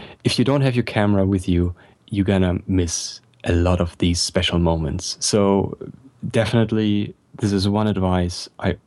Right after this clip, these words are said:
always give everyone. Get a camera that you feel comfortable with, that you can carry with you, take it along with you, because these moments, you say, "Ah,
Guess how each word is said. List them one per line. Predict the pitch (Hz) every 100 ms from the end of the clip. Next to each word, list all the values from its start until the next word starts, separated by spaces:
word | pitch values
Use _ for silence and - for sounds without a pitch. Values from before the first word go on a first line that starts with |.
| -
always | 104 92 90
give | - 90
everyone. | 85 85 85 _ - _ -
Get | 123
a | 123
camera | - 113 110 110 110 - _ -
that | 92
you | -
feel | - -
comfortable | 110 104 - 104 101
with, | 101 95 - _
that | 101 -
you | 90
can | 82 80 87 _ _ _ -
carry | - 110 104
with | 101 95
you, | 92 92 92 - - - - -
take | 117 120
it | 107
along | 98 95
with | 87 85
you, | 85
because | 90 87 85
these | 101 139 110
moments, | 95 85
you | 85
say, | -
"Ah, | 127